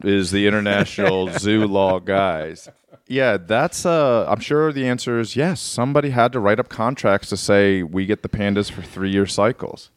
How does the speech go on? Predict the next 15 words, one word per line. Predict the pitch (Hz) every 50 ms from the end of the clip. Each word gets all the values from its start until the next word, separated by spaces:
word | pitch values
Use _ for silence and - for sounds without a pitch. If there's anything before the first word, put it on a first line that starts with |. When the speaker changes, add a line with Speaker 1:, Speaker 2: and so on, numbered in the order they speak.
| _ _
Speaker 2:
And | - 123 135 139 123 -
furthermore, | - - - - 156 170 185 196 175 190 185 180 160 156 160 165 160 123 101 90 87 90 82
then, | 87 110 131 151 156 131 98 82 80 80 85 - _
does | - 123 127 117 107
that | 147 147 156 151 -
mean | 139 143 156 156 139
that | 110 101 -
there | - 113 120 123 127
is | 131 139 123
a | 120
magazine | 117 117 117 127 135 135 127 117 101 104 104 101 98
called | - 107 110 107 101 92
Super | - - - 131 131 - - 123
Zoo | 113 101 98 123 147 151
Lawyer? | 135 107 92 90 85 - - - 95 98